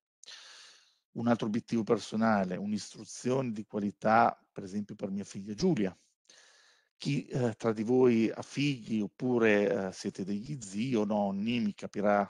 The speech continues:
sicuramente. Ecco, nella nostra famiglia è importante sapere che nostra figlia potrà frequentare l'università che vorrà in base alle sue aspirazioni, oppure che potremo sostenerla per avviare,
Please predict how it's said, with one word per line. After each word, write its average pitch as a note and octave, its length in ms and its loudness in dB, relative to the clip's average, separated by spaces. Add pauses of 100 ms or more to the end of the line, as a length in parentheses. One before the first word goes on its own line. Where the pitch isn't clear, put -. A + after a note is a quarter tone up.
(140)
sicuramente. - 1000 -12 (760)
Ecco, C#3 140 2
nella C3+ 160 6
nostra E3 460 8
famiglia B2+ 1040 2
è - 100 -18
importante A2 760 2
sapere G#2+ 640 0
che - 400 -4 (260)
nostra G2+ 260 -6
figlia A2+ 340 -2
potrà - 280 -2
frequentare A#2 720 4
l'università A#2+ 640 0
che - 120 -4
vorrà D3+ 380 -2 (360)
in F#2+ 200 -6
base A2 300 6
alle G2+ 120 0
sue - 200 -6
aspirazioni, A2+ 920 -4 (500)
oppure C#3 840 2
che - 120 -18
potremo C3 500 0
sostenerla A#2 720 2
per G#2 220 -2
avviare, G#2 640 4